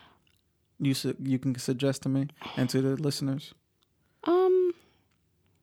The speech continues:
Speaker 1: I'm gonna suggest to the listeners Malcolm Gladwell book, either The Tipping Point, Outliers.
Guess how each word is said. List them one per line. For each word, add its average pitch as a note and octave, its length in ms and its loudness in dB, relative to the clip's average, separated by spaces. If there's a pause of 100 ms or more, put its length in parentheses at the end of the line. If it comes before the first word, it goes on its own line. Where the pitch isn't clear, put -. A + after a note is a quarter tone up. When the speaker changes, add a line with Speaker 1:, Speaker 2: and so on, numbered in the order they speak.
(640)
Speaker 1:
I'm D#3+ 240 10
gonna C#3+ 180 8
suggest B2 380 2
to - 80 0
the B2 60 0
listeners C3 680 -2
Malcolm C3 320 6
Gladwell C3 540 2
book, C3 180 2
either C3 240 2
The C3 120 4
Tipping C3+ 400 4
Point, C#3 400 2 (600)
Outliers. C3 1040 4